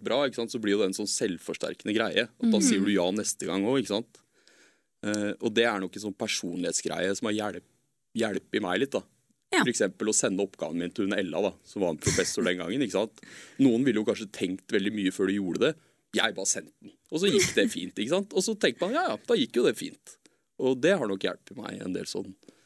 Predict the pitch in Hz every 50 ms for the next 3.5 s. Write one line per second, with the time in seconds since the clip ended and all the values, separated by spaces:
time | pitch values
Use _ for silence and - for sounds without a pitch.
0 | _ _ _ _ _ _ _ _ _ - 104 92 87 - - 98 92 101 101 98
1 | - - - - _ - 98 101 104 - - - 135 113 95 98 95 87 110 135
2 | 127 104 - - _ _ _ - - - - 101 95 92 92 92 98 104 - 127
3 | 110 104 104 98 98 104 110 110 110 -